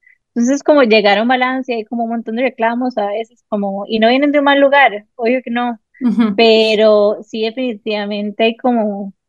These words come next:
Speaker 1: reclamos y hay negociaciones durísimas que, que hay que hacer para tratar de, de tener como todo, todo en paz.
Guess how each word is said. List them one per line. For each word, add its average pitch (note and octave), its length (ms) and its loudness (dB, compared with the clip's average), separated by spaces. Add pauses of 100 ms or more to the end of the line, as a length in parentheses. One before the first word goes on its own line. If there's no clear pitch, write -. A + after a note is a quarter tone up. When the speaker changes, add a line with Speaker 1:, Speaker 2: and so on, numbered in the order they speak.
(140)
Speaker 1:
reclamos A3 580 0
y A3+ 40 2
hay G3+ 140 2
negociaciones G#3 920 -2
durísimas A3+ 840 -2
que, F#3+ 300 -6 (480)
que G#3+ 80 0
hay F#3+ 160 0
que A3+ 100 0
hacer A3+ 460 0 (100)
para G#3 220 2
tratar F#3+ 520 -4
de, G#3 460 -4
de A3 200 -6
tener G3 260 -12
como A3 300 -4 (100)
todo, G3+ 640 -2 (340)
todo G3+ 160 -2
en G3+ 120 -4
paz. G3+ 380 0